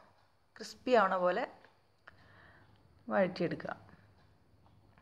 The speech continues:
വായ്പുണ്ണിനുള്ള ഒരു റെമഡിയാണിത്.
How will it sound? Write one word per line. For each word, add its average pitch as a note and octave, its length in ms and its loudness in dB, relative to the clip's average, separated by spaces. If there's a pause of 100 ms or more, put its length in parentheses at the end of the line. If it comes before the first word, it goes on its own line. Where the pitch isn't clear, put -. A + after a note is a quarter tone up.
(1800)
വായ്പുണ്ണിനുള്ള A3 760 4 (440)
ഒരു G#3 120 -2 (840)
റെമഡിയാണിത്. F3+ 720 2